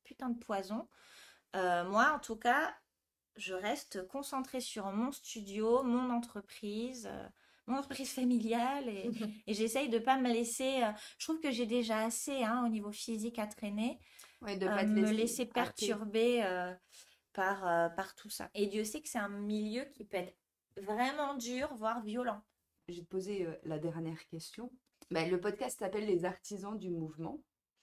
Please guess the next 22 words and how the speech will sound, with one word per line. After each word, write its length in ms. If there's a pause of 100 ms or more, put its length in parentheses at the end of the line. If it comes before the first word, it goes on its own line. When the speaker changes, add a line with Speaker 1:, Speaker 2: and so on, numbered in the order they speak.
(480)
Speaker 2:
Pour 180
toi, 160
qu'est-ce 220
que 80
ça 180
t'évoque ? 480 (320)
Speaker 1:
Bah, 200
le 180
fait 260
que, 140 (360)
le 360
Speaker 2:
Ou 60
Speaker 1:
fait, 100
Speaker 2:
qui 80
Speaker 1:
avant 360
tout, 180
le, 80
Speaker 2:
sont-ils ? 300 (260)
Speaker 1:
de 100
se 160
le, 460
alors, 340